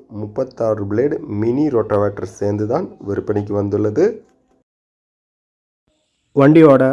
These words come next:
முழு விவரத்தை அறிந்து கொள்வதற்கு முன்பு, நம்மளோட அக்ரி ஆட்டோ இந்தியா சேனலுக்கு புதிதாக உள்ளவர்கள் சப்ஸ்கிரைப் பண்ணவும், அப்படியே அந்த நோட்டிஃபிகேஷன் பெல் பட்டனையும்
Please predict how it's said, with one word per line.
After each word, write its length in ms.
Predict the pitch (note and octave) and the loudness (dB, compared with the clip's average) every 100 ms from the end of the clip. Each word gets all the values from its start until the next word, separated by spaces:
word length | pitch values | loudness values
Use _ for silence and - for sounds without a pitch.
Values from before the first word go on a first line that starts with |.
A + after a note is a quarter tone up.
| - C3 | -4 0
முழு 240 | C#3 E3 E3 | 2 4 2
விவரத்தை 540 | C3 B2+ C3 C3 C3 B2+ | 0 0 0 0 -2 -2
அறிந்து 340 | A#2 C3+ C#3 | 0 0 2
கொள்வதற்கு 520 | C3 B2 B2 B2 C3 | 2 0 -4 -6 -6
முன்பு, 320 | A#2 A2+ A2+ E3 E3 | -4 -4 -2 -4 -4
நம்மளோட 320 | A#2+ A#2+ A#2+ A#2 | -6 -4 -4 -4
அக்ரி 320 | A2+ A#2 E3 | -6 0 2
ஆட்டோ 280 | E3 C3+ C3+ | 4 2 -2
இந்தியா 240 | B2+ B2+ B2+ | -2 -2 -2
சேனலுக்கு 580 | B2 A#2 A#2 A2+ A2+ E3 | -4 -6 -6 -6 -6 -6
புதிதாக 580 | - C3 C#3 C#3+ C#3+ C#3+ | -2 0 2 2 2 0
உள்ளவர்கள் 520 | B2+ B2 A#2+ A#2+ F3 - - _ _ | 2 0 0 0 -2 -4 -18 _ _
சப்ஸ்கிரைப் 480 | C3 - D3 C#3 C3 | -6 -2 2 2 2
பண்ணவும், 380 | A#2+ B2 F#3+ G#3+ | -2 0 -2 -2
அப்படியே 340 | A2+ C3 E3 | -4 0 2
அந்த 200 | C#3 B2 | 0 -2
நோட்டிஃபிகேஷன் 720 | A#2 D3+ E3+ D#3 C#3 C3 C3 A#2 | -2 -2 -2 -2 -2 -2 -4 -2
பெல் 200 | B2+ C3 | -2 -2
பட்டனையும் 480 | B2 C3 D3 G3 | -2 -2 0 -2